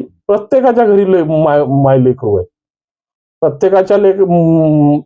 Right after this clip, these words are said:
जे सर्वसामान्य लोक आहेत त्यांना ही भूमिका आहे की आमच्या मुलांना शासकीय सेवेमध्ये पाठवू, आमच्या घराचं आणि देशाची काहीतरी सेवा करण्याचं स-, म-, सौभाग्य आम्हाला मिळावं.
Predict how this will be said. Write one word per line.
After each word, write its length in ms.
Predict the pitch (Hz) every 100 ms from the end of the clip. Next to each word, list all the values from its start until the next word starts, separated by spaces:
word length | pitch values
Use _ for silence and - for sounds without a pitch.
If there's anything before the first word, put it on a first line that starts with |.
| -
जे 200 | 135 160
सर्वसामान्य 680 | 151 165 160 160 156 156 151
लोक 220 | 147 135
आहेत 120 | 131 123 _ _ _ _ _ _
त्यांना 240 | - 156 196
ही 220 | 190 185
भूमिका 460 | 170 165 180 175 185
आहे 220 | 156 147
की 80 | 156
आमच्या 320 | 143 151 160
मुलांना 360 | 165 151 147 143
शासकीय 480 | 139 135 - 160 139
सेवेमध्ये 500 | 139 143 139 135 139
पाठवू, 400 | 131 - 131 117 _ _ _ _ _
आमच्या 360 | 120 139 135 185
घराचं 640 | 175 139 147 139 156 147
आणि 140 | 151 151 151 - 135
देशाची 600 | 139 147 143 - 156 143
काहीतरी 380 | 139 131 139
सेवा 300 | 131 131 127
करण्याचं 400 | 131 127 120 113
स-, 160 | 127 - _ _ _ _ _ _ 131
म-, 580 | 123 120 113 117 110
सौभाग्य 500 | 104 151 147 156 147
आम्हाला 300 | 151 139 131
मिळावं. 420 | 127 123 110 101